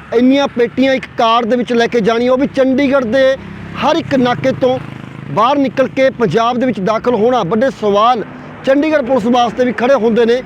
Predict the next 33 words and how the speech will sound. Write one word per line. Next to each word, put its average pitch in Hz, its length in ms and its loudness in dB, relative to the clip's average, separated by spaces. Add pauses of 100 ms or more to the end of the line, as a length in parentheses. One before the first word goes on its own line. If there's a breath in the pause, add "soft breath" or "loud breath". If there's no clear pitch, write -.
(320 loud breath)
ਕਿ 269 60 0
ਉਸ 254 140 0
ਵਿਅਕਤੀ 247 340 0
ਨੂੰ 277 120 2
ਕਿਸੇ 254 280 -2
ਨੇ 254 120 2
ਰੋਕਿਆ 226 340 0
ਤੱਕ 240 240 -4
ਨਹੀਂ। 254 200 0 (340 loud breath)
ਦੂਜੇ 226 240 0
ਪਾਸੇ 247 360 -2
ਟ੍ਰੈਫਿਕ 240 540 0
ਲਾਈਟਾਂ 233 340 0
ਦੇ 240 80 2
ਉੱਤੇ 247 220 0
ਵੀ 240 120 -2 (100)
ਕੈਮਰੇ 233 280 0
ਲੱਗੇ 247 240 0
ਹੁੰਦੇ 226 320 2
ਨੇ। 240 140 0 (420 loud breath)
ਦੂਰ 277 260 2
ਤੋਂ 262 100 2
ਗੱਡੀ 226 260 2
ਦੇ 247 80 2
ਵਿੱਚ 233 220 -2
ਕਿਤੇ 233 220 -4
ਨਾ 247 80 2
ਕਿਤੇ 226 360 -2 (580 loud breath)
ਹਾਈ 240 300 0 (500)
ਲਾਈਟ 220 240 0
ਜਿਹੜੇ 254 220 2
ਕੈਮਰੇ 240 380 2
ਨੇ 185 160 0